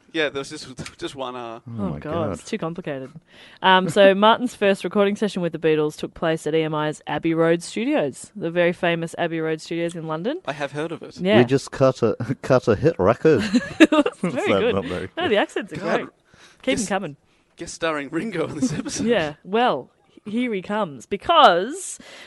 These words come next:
Speaker 3: uh, this is in June of nineteen sixty-two. Now, Martin immediately complains to, uh, Brian Epste-, Epstein? I keep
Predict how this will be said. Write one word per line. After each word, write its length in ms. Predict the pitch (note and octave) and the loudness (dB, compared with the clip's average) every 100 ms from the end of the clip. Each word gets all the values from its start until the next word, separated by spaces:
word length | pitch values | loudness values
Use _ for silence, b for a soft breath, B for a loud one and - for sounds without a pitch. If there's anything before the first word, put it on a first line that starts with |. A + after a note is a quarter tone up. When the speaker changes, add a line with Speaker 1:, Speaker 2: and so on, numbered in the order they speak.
| B | B
Speaker 3:
uh, 240 | F#3 F3+ F#3 | 2 4 4
this 160 | A#3 | 0
is 80 | C4 | -2
in 160 | B3+ G#3+ | 0 2
June 340 | G#3+ A#3 A3+ | 4 6 6
of 80 | G#3 | 4
nineteen 300 | G#3 A3 G#3 | 0 -2 -6
sixty-two. 500 | G#3 - G3 - F3+ | -16 -18 -14 -10 -6
Now, 120 | F3+ | -6
Martin 440 | G3 G#3+ A#3 A#3 - | 0 0 0 -4 -4
immediately 420 | G3+ G#3+ F3+ G3 | -2 0 0 0
complains 520 | F#3+ F3+ F3+ E3+ E3+ | -2 -6 -4 -4 -8
to, 240 | - E3+ | -4 -2
uh, 160 | D#3 D3+ | 0 -2
Brian 400 | - E3+ D#3+ D#3 | -2 -2 -2 -4
Epste-, 380 | - - - - - | -8 -12 -16 -14 -10
Epstein? 380 | A#3 - F#4 G#4 B4 A#4+ | -10 -10 -12 -12 -12 -16
I 60 | |
keep 200 | C4+ F#4 | -14 -14